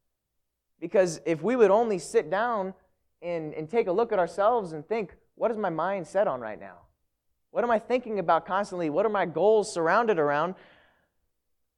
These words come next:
Then we'd realize that sometimes <laughs> we're just like these people. We are walking,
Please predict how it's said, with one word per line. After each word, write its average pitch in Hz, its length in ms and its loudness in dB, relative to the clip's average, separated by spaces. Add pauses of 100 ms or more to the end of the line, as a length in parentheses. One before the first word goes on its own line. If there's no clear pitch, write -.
(180)
Then 196 140 2
we'd 202 160 4
realize 240 320 4
that 180 100 0
sometimes 190 760 -2
<laughs> - 0 -
we're 175 200 0
just 208 240 2
like 226 160 -2
these 185 160 -4
people. 196 380 -6
We 170 160 0
are 151 240 0 (480)
walking, 143 640 4